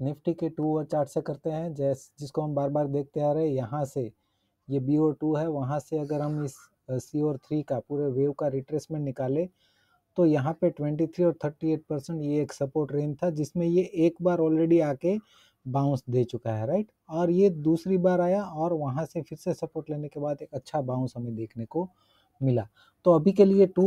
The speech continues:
आवर चार्ट को देखें तो यहाँ से लग रहा है कि ये वन, टू, थ्री और ये फ़ोर यहाँ पे अगर पूरा है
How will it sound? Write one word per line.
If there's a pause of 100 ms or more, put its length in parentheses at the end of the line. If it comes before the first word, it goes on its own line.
आवर
चार्ट
को
देखें
तो
यहाँ
से
लग
रहा
है
कि
ये
वन,
टू,
थ्री (460)
और
ये (540)
फ़ोर
यहाँ
पे
अगर
पूरा
है